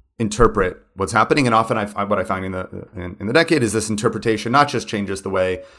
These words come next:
that people around the world understand what's happening on the street,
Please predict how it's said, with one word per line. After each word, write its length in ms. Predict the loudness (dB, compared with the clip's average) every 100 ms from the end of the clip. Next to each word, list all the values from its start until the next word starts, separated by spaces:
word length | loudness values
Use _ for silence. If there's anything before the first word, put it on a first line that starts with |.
| -10
that 160 | -6 -4
people 300 | -4 0 0
around 240 | 2 0
the 60 | 2
world 260 | 4 4 2
understand 500 | -2 -2 -2 -4 -2
what's 140 | -4
happening 280 | -4 -6 -8
on 60 |
the 60 | -10
street, 340 | -8 -8 -8